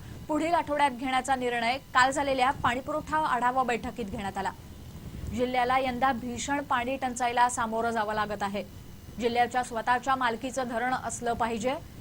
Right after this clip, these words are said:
काळू आणि शाई धरणाचं काम यापूर्वी सुरू झालं होतं, मात्र काही कारणास्तव हे काम बंद पडलं असून या प्रकल्पासमोरील अडचणी दूर करून त्यांना पुन्हा चालना देण्याची गरज पालकमंत्री एकनाथ शिंदे यांनी या बैठकीत व्यक्त केली.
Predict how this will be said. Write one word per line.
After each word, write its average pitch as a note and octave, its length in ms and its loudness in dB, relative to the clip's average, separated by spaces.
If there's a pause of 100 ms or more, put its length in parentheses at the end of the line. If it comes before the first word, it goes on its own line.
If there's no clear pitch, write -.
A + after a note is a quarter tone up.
(160)
काळू A#3+ 260 4
आणि D4 320 2
शाई C4+ 280 0
धरणाचं D#4+ 420 0
काम D4+ 300 0
यापूर्वी D4+ 460 2
सुरू B3+ 220 -4
झालं A3 220 0
होतं, G#3 240 0 (280)
मात्र C4 220 4
काही C#4+ 260 2
कारणास्तव D4+ 540 2
हे D4+ 300 0
काम C4 420 0
बंद A#3+ 220 0
पडलं A#3 280 0
असून A#3 420 -2 (280)
या C4+ 160 6
प्रकल्पासमोरील C#4 960 0
अडचणी B3+ 480 -2
दूर C#4 280 -2
करून B3+ 320 0
त्यांना B3 280 0
पुन्हा C4 360 -2
चालना C#4+ 420 0
देण्याची C4+ 460 -2
गरज A#3+ 320 0 (160)
पालकमंत्री D#4 520 0
एकनाथ D#4+ 300 -2
शिंदे A#3+ 320 0 (220)
यांनी C4 260 0
या C4 120 4
बैठकीत A3+ 520 -2
व्यक्त G#3+ 340 -2
केली. G3 180 -2